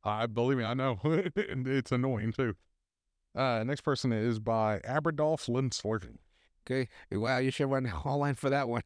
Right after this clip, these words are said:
Speaker 2: <laughs> Whatever random letters you put together, you sure hoping something good came out.
Speaker 1: <laughs> This person puts, uh, "I started a new job today and I had a Zoom training session slash meeting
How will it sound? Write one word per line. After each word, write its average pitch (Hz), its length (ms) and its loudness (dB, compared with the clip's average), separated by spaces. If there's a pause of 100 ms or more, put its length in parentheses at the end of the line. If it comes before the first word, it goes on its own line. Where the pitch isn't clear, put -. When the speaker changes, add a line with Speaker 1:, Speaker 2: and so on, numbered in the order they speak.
(160)
Speaker 2:
<laughs> - 160 -20
Whatever 139 440 2
random 143 400 2
letters 147 280 2
you 147 80 0
put - 180 -6
together, 151 300 2
you 131 160 2
sure 160 280 2
hoping 160 300 2
something 156 300 0
good 151 200 0
came 127 220 2
out. 127 320 2
Speaker 1:
<laughs> 147 460 0 (720)
This - 100 -18
person 156 260 0
puts, 127 420 0
uh, 120 320 0
"I 131 80 0
started 135 320 0
a 127 80 2
new 139 160 4
job 143 260 0
today 113 280 2
and 113 80 0
I 117 80 -2
had 123 120 0
a 113 100 2
Zoom 139 260 2
training 113 320 0
session 117 400 0
slash 113 320 0
meeting 127 360 0